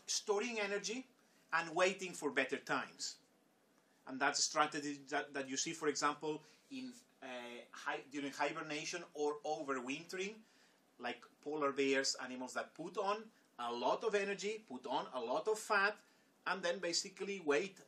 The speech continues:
until the conditions are better, until the long, um, Antarctic, Arctic winter basically is over. Or you can see also that in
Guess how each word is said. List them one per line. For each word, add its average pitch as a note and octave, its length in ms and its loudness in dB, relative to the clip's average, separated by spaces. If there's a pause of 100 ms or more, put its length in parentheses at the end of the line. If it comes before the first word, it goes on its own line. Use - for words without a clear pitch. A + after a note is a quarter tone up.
until C3+ 540 0
the C3+ 60 -14
conditions B2 480 -8
are A2 160 -2
better, - 320 -10 (540)
until C#3 360 -2
the B2+ 140 -4
long, C#3+ 560 0 (1000)
um, B2+ 420 -4 (260)
Antarctic, C#3+ 540 2
Arctic C#3+ 380 4 (180)
winter F3+ 480 -2 (220)
basically B2 500 -6
is G#2+ 100 -10
over. A2+ 340 -10 (500)
Or G3 100 2
you C4 80 2
can A#3 160 0
see A#3 200 2
also A3 380 4
that F#3+ 300 2 (360)
in F#3 120 -6